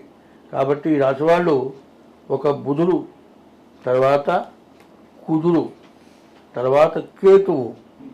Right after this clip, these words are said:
మరి కుజ గురువులు ఏకాదశుల్లో ఉన్నారు, బుధ శుక్రులు రెండింటి ఉన్నారు, కేతువు మూడింటి ఉన్నాడు. మూడు, రెండు, ఐదు గ్రహాలు చాలా బాగున్నాయి,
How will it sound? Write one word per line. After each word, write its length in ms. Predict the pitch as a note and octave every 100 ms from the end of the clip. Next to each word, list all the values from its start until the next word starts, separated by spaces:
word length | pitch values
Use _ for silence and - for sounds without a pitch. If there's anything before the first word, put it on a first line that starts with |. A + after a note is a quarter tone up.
| - - - - - - F3+
మరి 260 | E3+ D#3 C3+ C#3+ - - - - - - - - -
కుజ 240 | D3+ D3 G3
గురువులు 680 | G3 E3+ D#3+ E3 E3 D#3 C#3+
ఏకాదశుల్లో 680 | D3 E3 D#3 D3 B2+ D3 C#3
ఉన్నారు, 500 | B2+ A#2+ A2+ C3 - - - - - - - - - - -
బుధ 340 | C3+ C3 C#3+ D#3+
శుక్రులు 760 | F#3 F#3 F3+ G3 F#3 D#3 C#3 C3+
రెండింటి 440 | C3 C#3 D3+ D3+
ఉన్నారు, 360 | C#3 C3 B2+ B2+ - - - - - _ -
కేతువు 380 | C3 C3+ C3+ D#3+
మూడింటి 460 | C#3 C3+ D3 D3 D3+
ఉన్నాడు. 380 | C#3 B2+ B2 B2 - _ _ - - - -
మూడు, 420 | B2 C3 C#3+ D3+ F#3 G#3 - - - - - - _ - - -
రెండు, 300 | C3+ D3 E3+
ఐదు 240 | D3 C3 B2+
గ్రహాలు 400 | B2 A#2 C#3 C3+
చాలా 200 | C3 B2+
బాగున్నాయి, 520 | B2 B2 A#2+ B2 B2